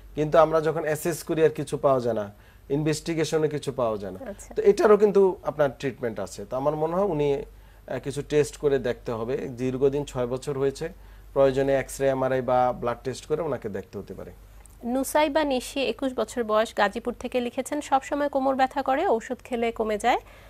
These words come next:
Speaker 2: আবার ব্যথা শুরু হয়, এক্স-রেতে কোনো কিছু দেখা যায়নি, আ, ক্যালসিয়াম এবং নিউরোবিও খেয়েছি।"
Speaker 1: আচ্ছা, কোমর ব্যথা এবং যে বয়স, এটা, আ, অনেক সময়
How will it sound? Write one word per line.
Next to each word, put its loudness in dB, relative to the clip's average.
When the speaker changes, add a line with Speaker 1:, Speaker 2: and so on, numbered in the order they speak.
Speaker 2:
আবার 6
ব্যথা 0
শুরু 0
হয়, 2
এক্স-রেতে 0
কোনো 0
কিছু -6
দেখা 0
যায়নি, 0
আ, 2
ক্যালসিয়াম 2
এবং 2
নিউরোবিও -2
খেয়েছি।" -8
Speaker 1:
আচ্ছা, -4
কোমর 4
ব্যথা 6
এবং 2
যে 0
বয়স, 2
এটা, 6
আ, 2
অনেক -4
সময় -2